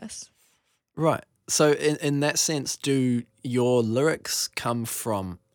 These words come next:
Speaker 2: a place, like a kind of a picture? Do you have, like, that image in your mind and you start writing about it? Or do they come from a feeling which then kind of describes a place?
Speaker 1: Kind of both.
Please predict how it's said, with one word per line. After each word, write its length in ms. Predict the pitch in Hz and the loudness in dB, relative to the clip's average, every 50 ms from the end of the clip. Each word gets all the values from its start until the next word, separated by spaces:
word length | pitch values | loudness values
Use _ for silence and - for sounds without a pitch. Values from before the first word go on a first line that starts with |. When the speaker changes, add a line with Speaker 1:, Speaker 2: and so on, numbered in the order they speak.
| _ | _
Speaker 2:
a 60 | 113 - | -12 -12
place, 680 | - - - - 95 92 120 - - - - - - - - | -12 -14 -12 -10 -6 -6 -6 -6 -6 -8 -10 -10 -10 -12 -10
like 160 | - 104 107 113 | -8 -8 -6 -6
a 100 | 98 92 | -6 -6
kind 200 | - - 110 101 | -6 -6 -6 -6
of 80 | 92 | -8
a 60 | 95 - _ _ _ - | -10 -14 _ _ _ -8
picture? 460 | 143 - - - - - - 240 247 - | -6 -6 -4 -4 -4 -4 -4 -4 -6 -8
Do 100 | - 113 | -6 -4
you 100 | 113 110 | -4 -4
have, 220 | 110 123 117 107 117 | -2 -4 -4 -4 -4
like, 220 | 110 98 - _ | -4 -6 -6 _
that 180 | - 90 - - _ _ _ _ _ _ _ _ _ | -10 -10 -10 -10 _ _ _ _ _ _ _ _ _
image 300 | 127 131 143 151 151 143 | -4 -2 -2 -2 -2 -2
in 40 | 147 | -2
your 100 | 143 131 | -2 0
mind 280 | 127 127 120 120 120 117 | 0 2 2 2 0 0
and 60 | 113 113 | -2 -4
you 100 | 110 107 | -6 -6
start 260 | - - 110 101 - | -4 -4 -4 -4 -4
writing 340 | 104 107 92 117 - 104 101 | -4 -4 -4 -4 -6 -8 -8
about 440 | 101 107 - 101 95 135 156 - 269 | -10 -6 -6 -4 -4 -4 -4 -6 -6
it? 180 | 294 240 - - _ - - _ - | -6 -6 -8 -12 _ -20 -18 _ -4
Or 120 | 117 110 | -2 -2
do 40 | 107 | 0
they 120 | 107 104 | -2 -2
come 240 | - - - 110 107 | -2 -2 -2 -2 -2
from 160 | 107 - 101 | -4 -6 -8
a 60 | 104 | -10
feeling 520 | - - - - 117 120 117 113 110 104 98 | -10 -8 -6 -2 -2 0 0 0 -2 -4 -6
which 220 | 101 - - - | -8 -10 -10 -10
then 220 | - 98 98 104 104 | -8 -8 -6 -6 -6
kind 180 | - 123 104 | -6 -6 -6
of 60 | 101 | -6
describes 600 | - 104 - - - - - 98 98 98 95 - | -6 -6 -6 -6 -6 -6 -6 -4 -4 -4 -4 -6
a 80 | - 92 | -8 -10
place? 420 | - - - - 127 - - - - _ _ _ _ _ _ _ _ _ _ _ _ _ _ _ _ _ _ _ - | -10 -10 -12 -10 -12 -12 -14 -18 -20 _ _ _ _ _ _ _ _ _ _ _ _ _ _ _ _ _ _ _ -10
Speaker 1:
Kind 200 | - 294 359 427 | -8 -6 -4 -4
of 180 | 415 311 - - | -4 -6 -8 -8
both. 600 | 214 190 185 196 254 349 359 - - - - | -8 -6 -6 -6 -6 -8 -10 -12 -16 -20 -20